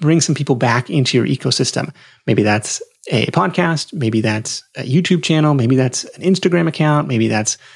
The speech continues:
a LinkedIn presence, maybe that's TikTok, but starting with the blog as the home base and one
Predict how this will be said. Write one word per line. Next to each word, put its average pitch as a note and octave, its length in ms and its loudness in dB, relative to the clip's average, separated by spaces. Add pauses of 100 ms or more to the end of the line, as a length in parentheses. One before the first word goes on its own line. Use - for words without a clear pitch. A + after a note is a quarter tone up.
(220)
a B2 60 -2
LinkedIn F#3 480 2
presence, E3 500 0
maybe E3+ 220 0
that's F#3 180 0
TikTok, E3 480 -2 (400)
but C3 220 -2
starting F#3 360 2
with D3+ 240 -4
the C#3+ 80 -4
blog G3 280 2
as F#3 80 2
the E3+ 40 0
home F3+ 140 2
base D#3 380 0 (160)
and A#2 420 -2
one F3 320 2